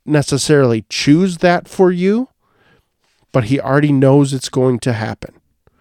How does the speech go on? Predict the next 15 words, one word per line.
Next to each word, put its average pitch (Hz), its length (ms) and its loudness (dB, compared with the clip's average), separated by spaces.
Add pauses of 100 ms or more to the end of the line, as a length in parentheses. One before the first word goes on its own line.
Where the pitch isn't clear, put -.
(400)
Do 143 80 -2
you 139 80 2
see 180 220 -2
what 180 160 2
I'm 170 140 2
saying 143 320 0
there? 113 200 -6 (300)
We 165 140 0
have 151 360 -2
the 165 100 -2
free 170 340 -2
will 175 520 2 (1000)
to 123 100 -6
choose 165 420 2
him, 107 300 -4